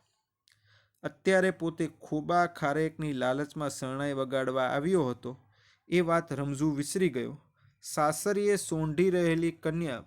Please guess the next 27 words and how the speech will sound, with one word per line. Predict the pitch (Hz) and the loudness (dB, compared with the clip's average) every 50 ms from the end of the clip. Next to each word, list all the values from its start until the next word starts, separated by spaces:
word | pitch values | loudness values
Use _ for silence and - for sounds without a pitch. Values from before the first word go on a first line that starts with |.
| _ - | _ -6
ભૂધર | 135 135 139 127 165 175 170 | -4 -4 0 2 2 2 2
મેરાઈની | 170 170 170 165 170 170 170 165 165 156 | 0 0 0 0 0 0 -2 -2 -4 -4
ગૌરી | 143 127 135 135 139 147 175 190 185 | -4 -2 -2 0 2 2 2 2 2
છે, | 165 - 190 190 196 - _ - _ _ - | 0 -2 -4 -4 -6 -8 _ -20 _ _ -2
એ | 170 170 170 | 2 4 4
હકીકત | 160 160 165 - 180 - - 180 175 170 - | 4 4 2 -2 -4 -2 0 -2 -2 -2 -2
પણ | - 170 156 131 | -4 -2 -2 -2
ભૂલી | 135 151 143 147 135 | -4 -4 -4 -4 -4
ગયો | 117 127 120 117 117 113 | -4 -6 -6 -4 -6 -6
હતો. | 113 107 - 120 110 - _ _ _ _ _ _ _ _ - | -8 -12 -14 -18 -20 -20 _ _ _ _ _ _ _ _ -10
રમઝુ | 139 135 143 143 135 165 170 | -8 -6 -6 -4 -4 -2 -2
મીર | 165 170 165 151 | -2 -2 -2 -4
કઈ | 156 - 185 202 196 175 | -2 -2 0 2 2 0
હકીકત | 165 - 175 160 - 175 160 | 0 -2 -6 -6 -4 -4 -4
ભૂલી | 131 135 139 147 156 147 | -4 -4 -2 -2 -2 -2
ગયો | 139 143 143 139 131 | -2 -2 -2 -2 -2
હતો? | 127 127 131 139 143 - _ _ _ _ _ _ _ _ _ _ _ _ _ _ _ _ _ _ | -4 -6 -8 -12 -14 -14 _ _ _ _ _ _ _ _ _ _ _ _ _ _ _ _ _ _
તો | - 151 | -8 -8
કે | 147 - 175 156 | -6 -4 -6 -6
સાસરીએ | - - 147 143 147 147 - 185 185 175 185 185 190 | -4 -2 -2 -2 -2 -2 -2 -2 0 2 2 2 0
સોંઢી | 180 - - 147 147 147 147 139 170 185 | 0 -2 -4 -4 -4 -4 0 2 2 2
રહેલી | 175 180 175 175 170 170 175 170 | 4 4 2 2 2 0 0 -2
કન્યા | 165 - 160 156 156 160 165 160 143 | -2 -2 -4 -4 -4 -2 -4 -4 -4
ભૂધર | 123 123 123 131 131 151 170 165 | -4 -4 -6 -4 -2 -2 -2 0
મેરાઈની | 160 165 160 160 160 160 160 156 160 160 | 0 -2 -2 0 0 -2 -2 -2 -4 -6
ગૌરી | 151 135 131 131 131 135 143 151 147 147 | -4 -4 -4 -4 -4 -2 -2 -2 -2 -2
છે, | 147 - 208 196 147 120 - | -2 0 0 0 0 -2 -8